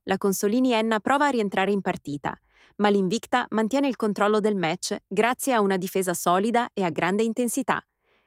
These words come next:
Decisivo il terzo quarto, con Spanò protagonista in fase difensiva e un break di quattordici tre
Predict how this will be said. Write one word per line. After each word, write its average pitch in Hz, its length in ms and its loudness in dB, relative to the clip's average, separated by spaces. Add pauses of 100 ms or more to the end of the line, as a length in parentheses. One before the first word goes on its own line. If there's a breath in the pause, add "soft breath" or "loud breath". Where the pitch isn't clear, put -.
(140)
Decisivo 262 440 2
il 339 80 4
terzo 262 320 -2
quarto, - 540 -2 (120)
con 185 160 0
Spanò 180 320 0
protagonista 175 800 -2
in 233 160 0
fase 285 240 0
difensiva 226 720 -2
e 196 160 0
un 190 160 2
break 233 320 0
di 254 140 -4
quattordici 226 840 0
tre - 280 -4